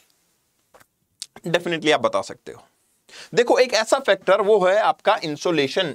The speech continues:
इनकमिंग सोलर रेडिएशन। Actually हमारी नेचर के अंदर जो भी फिनोमेना होते हैं वो सारे आपके सोलर रेडिएशन के according डिटरमाइन होते हैं। सोलर रेडिएशन ये डिसाइड करती हैं कि कौन सा एरिया ठंडा होगा, कौन सा गर्म होगा।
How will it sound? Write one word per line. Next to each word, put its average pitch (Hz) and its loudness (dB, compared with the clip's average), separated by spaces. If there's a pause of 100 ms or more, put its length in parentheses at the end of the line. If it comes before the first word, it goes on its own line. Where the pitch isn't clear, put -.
(140)
इनकमिंग 226 0
सोलर 190 0
रेडिएशन। 127 -2 (220)
Actually 190 0
हमारी 185 0
नेचर 202 2
के 196 -4
अंदर 135 0
जो 175 4
भी 311 0
फिनोमेना 160 2
होते 117 -4
हैं 80 -12 (400)
वो 240 6
सारे 240 2
आपके 233 -4
सोलर 208 2
रेडिएशन 160 0
के 190 -2
according 147 0
डिटरमाइन 110 -6
होते - -20
हैं। 117 -20 (640)
सोलर 262 2
रेडिएशन 254 0
ये 254 -2
डिसाइड 190 0
करती 202 -2
हैं 220 -6 (140)
कि 202 -6
कौन 240 0
सा 247 2
एरिया 233 0
ठंडा 185 0
होगा, 202 2
कौन 165 -4
सा 156 0
गर्म 131 2
होगा। 143 -10